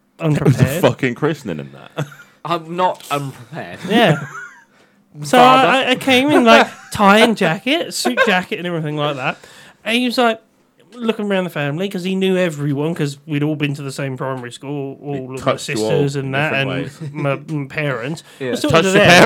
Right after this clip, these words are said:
Speaker 1: parents.
Speaker 2: And then literally he looked around and went, "James, James." And then he looked at my dad and went, "Ah, James."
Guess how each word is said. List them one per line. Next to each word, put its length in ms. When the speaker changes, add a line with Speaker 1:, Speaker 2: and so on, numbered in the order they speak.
Speaker 1:
parents. 180
Speaker 2:
And 120
then 180
literally 400
he 40
looked 180
around 220
and 100
went, 160
"James, 640
James." 560
And 100
then 180
he 60
looked 180
at 60
my 140
dad 500
and 140
went, 260
"Ah, 220
James." 680